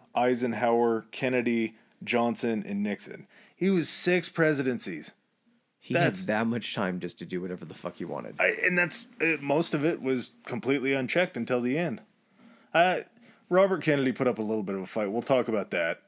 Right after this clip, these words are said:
Speaker 1: but he also backed down at the same time. Uh, so fifty-six is really when cointelpro starts, and Dwight Eisenhower is starting to be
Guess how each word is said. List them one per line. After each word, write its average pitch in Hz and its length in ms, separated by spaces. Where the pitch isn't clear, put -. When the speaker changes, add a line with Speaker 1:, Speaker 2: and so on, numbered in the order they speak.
Speaker 1:
but 104 300
he 127 160
also 113 580
backed 92 280
down 101 380
at - 60
the - 60
same 107 240
time. 113 380
Uh, 123 280
so 160 200
fifty-six 156 720
is 113 120
really 120 300
when 113 240
cointelpro 110 680
starts, 107 580
and 113 540
Dwight 139 260
Eisenhower 113 800
is 104 680
starting 131 520
to 113 60
be 113 300